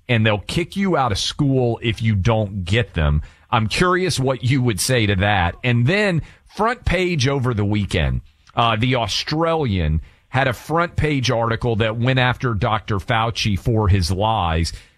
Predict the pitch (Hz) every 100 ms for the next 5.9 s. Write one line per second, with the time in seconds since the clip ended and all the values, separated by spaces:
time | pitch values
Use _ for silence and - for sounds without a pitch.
0 | - 135 202 226 196 185 160 170 139 -
1 | 127 127 113 107 - 135 143 127 117 -
2 | 117 107 101 92 117 113 - 123 160 165
3 | 160 143 113 123 113 107 117 127 120 110
4 | 95 117 113 - 131 120 113 98 107 104
5 | 90 90 110 135 123 - 101 82 82